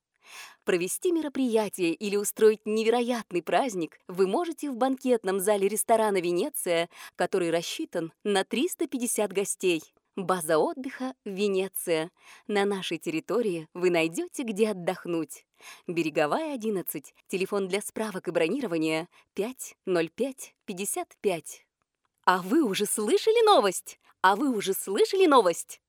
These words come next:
На базе отдыха «Венеция» открылся новый ресторан «Базилик»,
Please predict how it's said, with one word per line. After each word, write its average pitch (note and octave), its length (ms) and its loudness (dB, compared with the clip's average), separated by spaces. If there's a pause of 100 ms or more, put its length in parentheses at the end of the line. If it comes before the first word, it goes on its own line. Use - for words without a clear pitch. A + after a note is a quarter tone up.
(320)
На G#3 200 4
базе G#3+ 380 2
отдыха G#3 520 0
«Венеция» G3 720 2 (140)
открылся F#4 560 0
новый C4 320 4
ресторан C#4+ 540 6
«Базилик», B3 640 -2